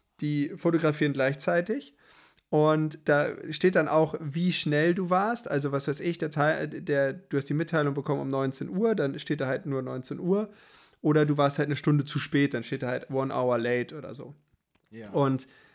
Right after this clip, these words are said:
Speaker 1: ähm, das ist halt relativ witzig, weil du hast halt null, du weißt, es ist immer unterschiedlich, du hast keine Zeit, dich darauf vorzubereiten. Und wenn das kommt, dann zeigst du deinen Kumpels und Freunden, was du grad machst. Macht natürlich nur Sinn mit engeren Freunden so und nicht so mit irgendwelchen Leuten.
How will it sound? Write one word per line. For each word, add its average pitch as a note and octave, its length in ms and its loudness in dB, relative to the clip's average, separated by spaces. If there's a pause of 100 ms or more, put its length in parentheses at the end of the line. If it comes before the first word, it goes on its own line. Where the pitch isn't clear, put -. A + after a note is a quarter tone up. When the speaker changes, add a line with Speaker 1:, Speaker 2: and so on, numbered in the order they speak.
(180)
Speaker 1:
ähm, C3+ 360 2
das - 180 2
ist D#3 120 -4
halt D#3 160 4
relativ D3+ 440 0
witzig, C#3 360 -4
weil C3 120 4
du C3+ 100 0
hast C#3+ 200 -2
halt C3+ 160 0
null, D3+ 180 2
du D3 160 -6
weißt, C#3 220 0
es C#3 80 -6
ist - 60 -4
immer D3+ 160 0
unterschiedlich, F3 560 -2
du E3 80 -2
hast C#3+ 140 0
keine C#3 220 -2
Zeit, C#3 220 -2
dich C#3 80 -10
darauf C3+ 280 -4
vorzubereiten. E3 640 -4
Und D3+ 80 -6
wenn C#3+ 120 -2
das C3+ 180 -6
kommt, F#3 280 -4
dann F3+ 300 -2 (160)
zeigst D#3 260 -2
du D#3+ 40 -4
deinen C#3+ 200 -2
Kumpels E3+ 340 -2
und D3 100 -6
Freunden, D3 300 -4
was C#3+ 120 -4
du D3+ 100 -4
grad D3+ 180 -2
machst. D3 400 -2 (520)
Macht A2 200 -4
natürlich C3+ 280 0
nur C#3+ 140 4
Sinn C#3+ 180 2
mit B2+ 140 0
engeren C3 380 0
Freunden C#3 460 -2
so D3 220 2
und C#3+ 80 0
nicht B2+ 160 -8
so B2+ 100 -10
mit A#2+ 140 -10
irgendwelchen B2+ 420 -6
Leuten. D#3 420 -4